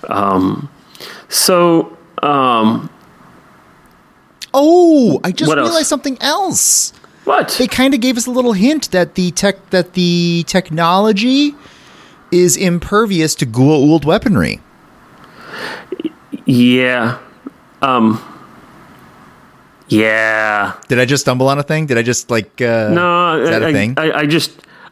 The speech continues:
Speaker 1: I, I found that, I found that whole bit just stupid.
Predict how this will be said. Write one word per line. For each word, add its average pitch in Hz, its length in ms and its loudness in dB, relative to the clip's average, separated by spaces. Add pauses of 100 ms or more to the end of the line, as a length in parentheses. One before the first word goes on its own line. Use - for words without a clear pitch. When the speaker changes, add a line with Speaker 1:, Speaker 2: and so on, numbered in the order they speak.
Speaker 1:
I, 160 140 0
I 160 160 0
found 180 560 0 (160)
that, 160 200 -4
I 220 100 -2
found 359 260 0
that 226 120 -2
whole 214 340 0
bit 180 360 0 (340)
just - 520 -2 (1080)
stupid. - 640 -2